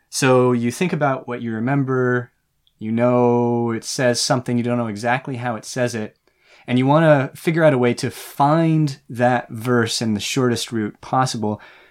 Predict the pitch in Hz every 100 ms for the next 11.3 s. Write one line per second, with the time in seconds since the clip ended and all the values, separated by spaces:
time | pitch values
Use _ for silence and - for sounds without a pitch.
0 | _ _ 160 208 220 190 160 131 139 123
1 | 104 - 117 - 180 170 160 131 117 123
2 | 131 143 127 123 123 120 120 117 110 113
3 | 120 107 - 107 107 104 - 220 170 -
4 | 127 120 131 135 131 123 - - 127 127
5 | 110 107 117 123 - 113 110 117 98 -
6 | _ _ _ _ _ _ _ - 107 120
7 | 123 110 131 117 101 - 139 139 123 113
8 | - 113 104 113 110 104 98 98 104 104
9 | 98 107 123 - 120 113 101 98 92 -
10 | 139 147 117 - 107 98 - - 107 113
11 | 98 - -